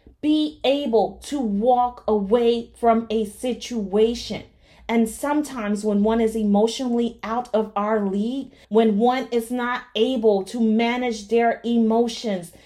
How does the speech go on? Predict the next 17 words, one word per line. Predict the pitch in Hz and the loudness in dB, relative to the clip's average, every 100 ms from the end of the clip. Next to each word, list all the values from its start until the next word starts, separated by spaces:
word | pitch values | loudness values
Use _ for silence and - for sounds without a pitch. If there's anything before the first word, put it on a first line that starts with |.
| - - | -20 0
in | 269 262 247 247 | 4 4 2 -2
a | 247 233 | -2 -2
healthy | 226 254 240 240 254 233 | -4 -2 -2 -2 -2 0
manner, | 226 226 233 240 233 170 - _ _ _ _ | 2 2 0 0 -2 -4 -8 _ _ _ _
you | 196 262 247 | -4 -2 0
all, | 240 214 151 - _ _ _ | 2 2 0 -8 _ _ _
it | 285 302 | 2 4
can | 302 269 | 2 0
turn | - 269 269 254 247 | -4 -2 0 0 0
into | 220 220 247 262 | -2 -2 -6 -4
verbal | 165 202 233 269 359 - | -2 4 4 6 2 2
abuse | 349 - 302 349 359 - - _ _ | 0 0 -4 -4 -6 -10 -20 _ _
as | 240 247 202 | 0 0 2
well | 196 247 247 240 | 2 4 4 2
as | 226 220 - | 0 -2 -2
physical | - 247 240 262 220 214 | -4 -2 -2 0 0 2
abuse. | 190 190 180 143 - | -4 -4 -6 -8 -10